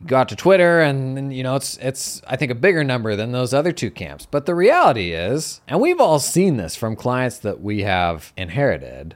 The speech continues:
firms out there charge absolutely outrageous amounts for doing nothing more than what you're doing. And it's easy for us to, like, look down our nose at that bigger firm that's like, "They just charged what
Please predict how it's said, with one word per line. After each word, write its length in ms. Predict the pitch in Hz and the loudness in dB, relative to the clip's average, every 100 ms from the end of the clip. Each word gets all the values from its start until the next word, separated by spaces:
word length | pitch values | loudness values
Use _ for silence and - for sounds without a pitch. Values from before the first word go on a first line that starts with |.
| _ | _
firms 400 | - 285 370 196 | -2 0 2 4
out 220 | 131 92 | 2 0
there 160 | 110 107 | -4 -4
charge 480 | - 120 113 107 - | -2 0 0 -2 -4
absolutely 720 | - 277 311 - 156 151 120 | -2 -2 -2 0 0 2 0
outrageous 560 | 113 104 110 113 107 - | 0 -2 -4 -4 -4 -6
amounts 640 | 92 90 85 78 - - - | -6 -4 -4 -6 -8 -12 -6
for 180 | 107 104 | -4 -2
doing 400 | 104 110 120 139 | -2 -2 -2 2
nothing 320 | 240 285 226 | 0 0 0
more 220 | 165 170 | 2 2
than 180 | 143 127 | 2 0
what 220 | 117 - | -2 -4
you're 200 | 107 110 | -2 -2
doing. 340 | 90 73 55 - _ | -2 -8 -12 -20 _
And 160 | 131 151 | -2 -2
it's 280 | 143 - - | -2 -8 -4
easy 400 | 190 254 190 180 | -2 0 0 -2
for 300 | 156 165 143 | 2 2 4
us 240 | 160 - | 2 0
to, 200 | - 131 | -2 -2
like, 320 | 101 87 78 - | 0 -2 -4 -8
look 300 | 95 127 127 | -2 -2 0
down 260 | 113 110 104 | -2 0 0
our 160 | 92 | -2
nose 540 | 98 101 95 90 80 - | 0 0 0 -2 -6 -6
at 140 | 104 | -2
that 260 | 113 98 82 | 2 0 0
bigger 280 | 113 104 98 | -2 -2 -2
firm 320 | - 104 95 | -2 -2 -2
that's 200 | 87 - | -4 -2
like, 320 | 90 80 - | -2 -2 -2
"They 140 | 95 147 | 0 2
just 300 | 165 - - | 2 -2 0
charged 360 | 120 104 85 | 0 0 -2
what 380 | 87 95 160 | -2 2 2